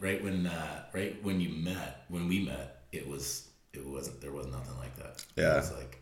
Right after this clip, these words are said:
Speaker 1: you, it, I think we go back to, if you go back to that first podcast and we talk about the respect for the work, I think, like, knowing that you would teach these early morning five A M classes and they were fucking killer from what everybody said,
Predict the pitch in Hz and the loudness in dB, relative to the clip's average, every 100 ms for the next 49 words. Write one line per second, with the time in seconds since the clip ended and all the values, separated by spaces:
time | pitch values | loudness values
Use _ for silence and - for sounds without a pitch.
0 | - - - - - - - - 80 76 | -18 -18 -18 -18 -20 -20 -20 -6 -4 -4
1 | 71 90 - - 104 87 95 82 85 - | -4 -6 -6 0 2 2 0 -2 -2 -2
2 | - - - 65 64 - - - - - | -2 -2 -2 -4 -6 -14 -20 -10 -8 -4
3 | 71 73 73 - - - 64 64 - - | -2 0 -2 -4 -6 -6 -6 -4 -4 -4
4 | - - - 71 - 65 64 65 65 65 | -4 -6 -4 -4 -4 -4 -6 -8 -8 -8
5 | 65 65 - - 73 - - - - - | -4 -4 -2 -4 -6 -6 -8 -10 -12 -10
6 | - - - - - - - - 80 65 | -8 -6 -4 -2 -2 -6 -8 -4 -4 -4
7 | - - - - 64 64 - - - - | -8 -12 -12 -8 -8 -8 -14 -14 -12 -8
8 | - - - - 113 110 101 87 82 98 | -8 -8 -8 0 4 6 6 4 2 2
9 | 87 90 101 - 87 - 98 98 90 82 | 2 2 2 2 2 0 0 2 2 2
10 | 80 80 82 85 82 78 71 80 76 - | -2 -4 -4 -2 -2 -4 -4 -2 -2 -2
11 | - - 87 87 76 64 - - 78 - | -4 -6 -4 -4 -4 -4 -4 -4 -6 -6
12 | 69 - - 98 69 - - - - - | -8 -4 0 0 0 -6 -8 -12 -10 -8
13 | 71 73 - - 92 80 69 71 - - | -6 -4 -6 -4 -2 -2 -4 -2 0 2
14 | 80 - | 0 -4